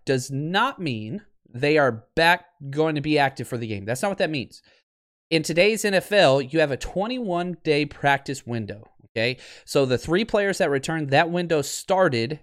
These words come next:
today. They can suit up, they can go out there. Um, I believe only Tevin Coleman was the only one that actually got snaps with the team. The others are working out, conditioning, so on and so forth. Those two guys are K'Waun Williams. This is,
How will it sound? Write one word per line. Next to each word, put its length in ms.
today. 460
They 80
can 160
suit 280
up, 180
they 100
can 120
go 140
out 180
there. 280
Um, 320
I 120
believe 680
only 340
Tevin 380
Coleman 560
was 200
the 120
only 220
one 140
that 160
actually 440
got 340
snaps 600
with 220
the 80
team. 420
The 160
others 480
are 160
working 300
out, 160
conditioning, 580
so 200
on 60
and 80
so 120
forth. 240
Those 260
two 160
guys 300
are 60
K'Waun 420
Williams. 580
This 260
is, 60